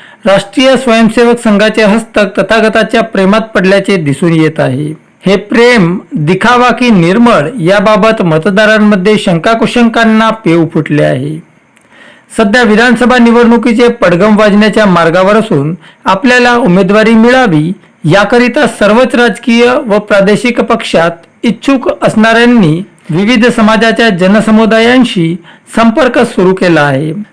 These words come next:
त्यात काहींनी धर्मासह श्रद्धेचा आधार घेतला असल्याचे चित्र साकोली विधानसभा क्षेत्रात दिसत आहे.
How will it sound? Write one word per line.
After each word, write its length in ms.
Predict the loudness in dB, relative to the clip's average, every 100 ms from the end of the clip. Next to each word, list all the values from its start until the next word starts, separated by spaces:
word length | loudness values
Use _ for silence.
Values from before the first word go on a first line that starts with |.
| _
त्यात 260 | 0 0 0
काहींनी 440 | 0 2 4 4 2
धर्मासह 640 | 2 0 0 0 0 0 0
श्रद्धेचा 600 | -2 -2 0 -2 0 -2
आधार 280 | 0 0
घेतला 420 | 0 -2 0 -2 -2 -6
असल्याचे 440 | -6 -2 -2 0
चित्र 480 | -4 -4 -2 0 0 -4 -10 -20 -10 -4
साकोली 360 | -2 0 0
विधानसभा 520 | 2 2 0 0 -2
क्षेत्रात 540 | -2 -2 -2 0 -2 0
दिसत 360 | -2 -2 -2
आहे. 280 | -2 -4 -6